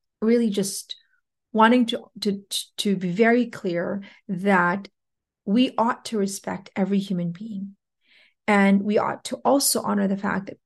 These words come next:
women and men are wounded, and that we can't make fun, judge, and also belittle those that are trying to discover their own sexuality and maybe have become a victim to false propaganda simply because they were not skilled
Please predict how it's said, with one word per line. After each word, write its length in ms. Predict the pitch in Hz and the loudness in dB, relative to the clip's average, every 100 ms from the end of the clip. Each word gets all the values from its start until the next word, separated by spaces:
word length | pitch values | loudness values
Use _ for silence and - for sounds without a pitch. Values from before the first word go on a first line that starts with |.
| - | -4
women 560 | 190 202 208 214 226 - | 2 4 4 4 -2 -2
and 180 | 196 185 | -2 0
men 260 | 185 185 196 | -2 -4 -4
are 160 | 180 | -6
wounded, 580 | 175 165 160 190 269 - - _ _ _ - | -4 -4 -4 -4 -6 -10 -20 _ _ _ -2
and 260 | 208 196 | 6 6
that 360 | 196 185 202 - - | 6 4 0 -2 -2
we 260 | 196 202 | 0 0
can't 480 | 196 - 214 214 220 _ | -4 -6 -4 -4 -8 _
make 520 | 214 202 208 214 226 233 | 2 4 6 4 2 -2
fun, 420 | - 190 190 180 196 | -4 -2 -2 -4 -6
judge, 520 | 180 196 180 170 - - | -2 0 0 -2 -8 -8
and 380 | 202 190 175 175 - | -2 -2 -2 -6 -2
also 520 | 220 262 - 175 180 | -2 0 -2 -2 -4
belittle 560 | 180 185 185 190 180 | -2 0 0 0 -2
those 460 | 175 185 190 185 180 | 0 0 0 0 -2
that 180 | 185 - | -4 -4
are 460 | - 185 185 180 - _ _ _ _ _ _ _ _ _ _ _ _ _ _ - | 0 2 2 0 -4 _ _ _ _ _ _ _ _ _ _ _ _ _ _ -8
trying 360 | - 220 285 | 0 0 0
to 100 | 277 | -4
discover 800 | 220 196 - - 190 220 220 202 | -4 -4 -6 -4 -4 -2 -2 0
their 180 | 190 185 | 0 -2
own 180 | 208 202 | 0 0
sexuality 760 | 196 196 - 196 185 190 190 202 | -2 -4 -4 -2 -2 -2 -4 -4
and 280 | 254 320 294 | -6 -4 -6
maybe 220 | 277 220 | -4 -2
have 100 | 208 | -2
become 220 | 196 196 | -2 2
a 80 | 190 | 2
victim 440 | 175 220 - 190 | 0 -4 -4 -4
to 140 | 180 196 | -4 -6
false 300 | - 202 196 | -6 -6 -4
propaganda 520 | 185 196 185 196 185 | -4 -4 -2 -2 -2
simply 280 | 190 220 240 | -4 -6 -6
because 240 | 226 214 | -4 -2
they 80 | 190 | -2
were 100 | 185 | -2
not 220 | 190 208 | -2 -4
skilled 500 | - - 214 202 190 | -8 -4 -2 -2 -4